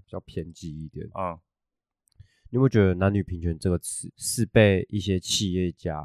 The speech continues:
Speaker 1: 还有社会学家，或者是一些商人们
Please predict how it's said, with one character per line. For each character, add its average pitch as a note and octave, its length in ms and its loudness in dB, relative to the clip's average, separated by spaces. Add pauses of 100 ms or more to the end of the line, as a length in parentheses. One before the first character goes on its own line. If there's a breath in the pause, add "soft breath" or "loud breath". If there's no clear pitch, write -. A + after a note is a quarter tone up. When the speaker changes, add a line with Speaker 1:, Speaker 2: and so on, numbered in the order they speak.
(120)
Speaker 1:
还 F2+ 140 -4
有 E2+ 320 -4
社 - 280 0
会 F#2 140 2
学 E2+ 160 -6
家， D#2 260 -6
或 F2 200 -4
者 D#2 120 -8
是 E2 240 -10
一 E2 140 -8
些 D#2 380 -8
商 F2+ 340 -2
人 E2 100 -8
们 D#2 160 -18